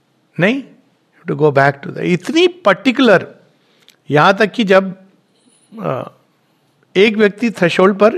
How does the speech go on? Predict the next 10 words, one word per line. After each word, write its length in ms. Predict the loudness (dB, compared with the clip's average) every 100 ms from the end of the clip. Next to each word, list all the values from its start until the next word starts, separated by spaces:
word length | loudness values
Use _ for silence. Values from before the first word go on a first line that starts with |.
| -2
एक 140 | -2 0
ही 80 | 0
व्यक्ति 380 | 0 -2 -4 -6
कुछ 320 | -4 -6 -4
क्षणों 320 | 0 2 2
के 140 | 0 0
लिए, 260 | -2 -6 -14 _ _ _ _ _ _ _ _
दूसरा 380 | -6 -4 0 2
व्यक्ति 360 | 2 2 0 -2
फिर 420 | 2 0 -2 -10